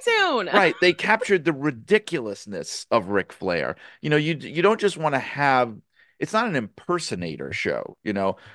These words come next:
Speaker 2: but, but here's also why, and I'm, I, I will defend the Ric Flair and why I will say that I didn't mind the Ric Flair. I'm gonna get really, like, I'm gonna get really English teachery here for a second.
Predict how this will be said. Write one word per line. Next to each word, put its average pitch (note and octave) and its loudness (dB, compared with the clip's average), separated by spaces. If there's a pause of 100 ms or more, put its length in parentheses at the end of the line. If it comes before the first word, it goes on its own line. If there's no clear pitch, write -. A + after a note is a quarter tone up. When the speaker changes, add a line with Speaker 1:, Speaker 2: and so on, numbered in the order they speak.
(160)
Speaker 2:
but, C3+ 6
but D#3 8
here's A3+ 4
also E3+ 6
why, F2+ 0
and G2 -4
I'm, G2+ -2
I, G#2+ 4
I B2 6
will B2 4
defend A#2 0
the E2+ -10
Ric D2+ -16
Flair G#1 -12
and D#2+ -12
why F2 0
I F2 0
will F2 -4
say F#2+ 0
that F2 0
I F#2 0
didn't G#2 -2
mind A2 2
the E2+ -8
Ric D#2 -10
Flair. B1 -10 (520)
I'm F#2+ -2
gonna G2 -2
get F#2+ 2
really, G2 4
like, E2+ -2
I'm G2 -10
gonna G#2 -2
get B2 2
really A#2 4
English G#2 -4
teachery D#2+ -8
here A1 -14
for - -14
a C2+ -12
second. - -14